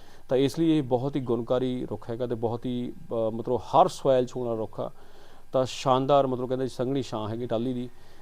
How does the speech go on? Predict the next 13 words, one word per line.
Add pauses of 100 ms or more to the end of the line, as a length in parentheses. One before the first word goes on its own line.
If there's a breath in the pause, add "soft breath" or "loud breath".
(140 soft breath)
ਤਾਂ
ਇਸ
ਲਈ
ਮਤਲਬ
ਕਿ
ਟਾਹਲੀ
ਨੂੰ
ਵੀ
ਵੱਧ
ਤੋਂ
ਵੱਧ
ਤਿਆਰ
ਕਰਨਾ